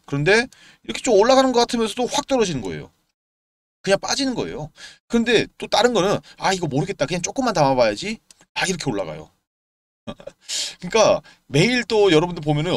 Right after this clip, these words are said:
언제 오르나 막 시간만 보내고 있고 돈이 묶여버리니까 뭐 다른 거 매수해볼 수 있는 기회도 사라지고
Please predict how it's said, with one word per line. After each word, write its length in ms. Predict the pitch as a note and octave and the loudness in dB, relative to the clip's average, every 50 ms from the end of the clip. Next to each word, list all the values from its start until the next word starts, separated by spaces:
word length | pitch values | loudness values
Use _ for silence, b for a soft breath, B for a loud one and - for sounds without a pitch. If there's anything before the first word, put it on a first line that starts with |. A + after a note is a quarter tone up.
| F2+ - | 0 0
언제 280 | A2 D3 F3+ G3 G#3 | 0 0 2 2 4
오르나 560 | A#3 G#3+ G#3 G3+ G3+ G3 F#3+ F#3 F#3 F#3 F3+ E3+ | 4 4 4 4 4 4 6 6 6 4 4 2
막 100 | C#3+ C#3 | 2 0
시간만 500 | - - - - A#3+ A3+ A3 G#3+ G3 F3+ | 2 0 0 0 0 2 2 2 2 2
보내고 320 | D3+ D3 C#3 C#3+ C#3 C#3+ | 2 0 0 0 0 -2
있고 500 | C3 - - - C3 C3+ C3 C3 C3 C#3 - - - - | -2 -4 -6 -6 -4 -2 -2 -2 -2 -6 -10 -18 -20 -6
돈이 260 | - C3+ D3 D#3+ E3+ | 0 0 2 2 2
묶여버리니까 920 | C#3+ C3+ D3+ D3+ - G#3+ G3 E3+ D#3 C3+ B2 A2+ A2 - - F2+ F#2 G2+ F#2+ | 0 -4 -4 0 2 2 2 4 0 -2 -4 -6 -10 -8 -6 -6 -4 -4 -4
뭐 120 | F#2+ D3+ | -6 -6
다른 260 | F3+ - - F#3 A#3+ C4 | -4 -2 0 2 2 4
거 100 | C4 B3 | 2 2
매수해볼 600 | D3+ C3 D#3+ F#3+ - C#4+ C4+ C4+ B3+ B3+ B3 A#3+ | 2 2 2 2 2 2 2 2 2 0 -2 -2
수 100 | - - | -4 -4
있는 120 | A3 G#3+ | -4 -6
기회도 320 | G#3 - - D3+ E3+ F3 F#3+ | -6 -2 0 0 0 0 -2
사라지고 540 | E3+ G3 G3+ G3 D3 A2+ G2 A#2 G#2+ F2 | 0 0 0 0 0 -4 -6 -6 -6 -6